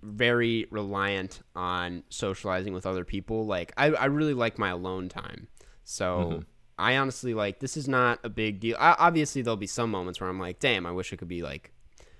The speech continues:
Speaker 2: Yeah.
Speaker 1: not alone right now." But for the most part, I'm, I'm very good at, at that. So
Speaker 2: Yep. I mean,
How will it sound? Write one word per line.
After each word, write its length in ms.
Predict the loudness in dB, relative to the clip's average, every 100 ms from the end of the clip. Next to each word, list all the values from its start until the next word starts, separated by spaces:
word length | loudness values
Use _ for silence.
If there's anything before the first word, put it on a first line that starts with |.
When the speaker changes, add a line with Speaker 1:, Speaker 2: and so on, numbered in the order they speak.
| -20 -20 -20 -6
Speaker 2:
Yeah. 60 | 2 4
Speaker 1:
not 180 | 2 0
alone 460 | -4 -4 -4 -6 -8
right 220 | -4 -2
now." 180 | 0 -2
But 320 | -2 -6 -8 -18 _ _ -10
for 80 | -2
the 80 |
most 180 | 0 0
part, 140 | 2 2
I'm, 280 | 2 0 -2
I'm 160 | -2
very 260 | 0 0 -2
good 220 | -4 -4
at, 140 | -6 -10 _
at 180 | -12 -12 -14 -20 -20 -10
that. 480 | -6 -6 -6 -14 -18 _ -20
So 360 | -16 -14 -14 -16 -20 _ -4
Speaker 2:
Yep. 340 | -2 -2 -8 _ -14 0
I 100 | 2
mean, 180 | 2 0